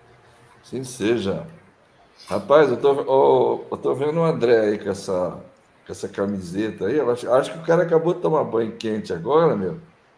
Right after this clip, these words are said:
E ele ainda tá com calor. <laughs> Ele tá com calor ainda.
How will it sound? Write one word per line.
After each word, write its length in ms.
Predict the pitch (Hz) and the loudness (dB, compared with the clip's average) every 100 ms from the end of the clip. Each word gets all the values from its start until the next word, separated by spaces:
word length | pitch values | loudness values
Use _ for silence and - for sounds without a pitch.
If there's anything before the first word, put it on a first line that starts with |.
| _ _ - | _ _ 0
E 60 | |
ele 160 | - 143 143 | 2 4 4
ainda 200 | 147 - | 4 6
tá 200 | 175 165 | 4 4
com 180 | 165 | 2
calor. 560 | 185 165 160 160 160 - - | 4 6 8 6 4 -2 -16
<laughs> 0 | _ | _
Ele 220 | 170 165 160 | -4 -4 -4
tá 180 | - - | -6 -4
com 200 | - 196 | -4 -2
calor 540 | - 196 175 185 202 | 2 4 4 4 4
ainda. 580 | 202 170 151 123 - | 4 2 2 0 -2